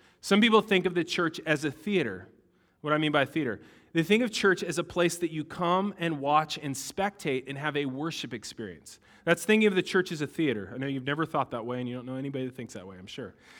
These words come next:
But think of the church as a theater. It's a place where I come to spectate and watch and have a worship experience.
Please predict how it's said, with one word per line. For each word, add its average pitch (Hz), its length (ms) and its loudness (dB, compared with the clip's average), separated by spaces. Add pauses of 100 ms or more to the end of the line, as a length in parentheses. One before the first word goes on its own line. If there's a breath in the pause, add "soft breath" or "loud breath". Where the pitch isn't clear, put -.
(160 loud breath)
But 175 220 6
think 214 180 8
of 240 80 6
the 240 80 2
church - 300 2
as 165 80 -2
a 175 60 2
theater. 175 400 4
It's 123 140 -2
a 147 60 -2
place 165 320 0
where - 100 2
I 165 60 4
come 170 200 -2
to 151 40 0
spectate 185 640 -2
and 185 160 -4
watch 143 480 -6 (260 loud breath)
and 151 120 0
have 156 120 4
a 151 40 2
worship 147 380 0
experience. 147 600 -2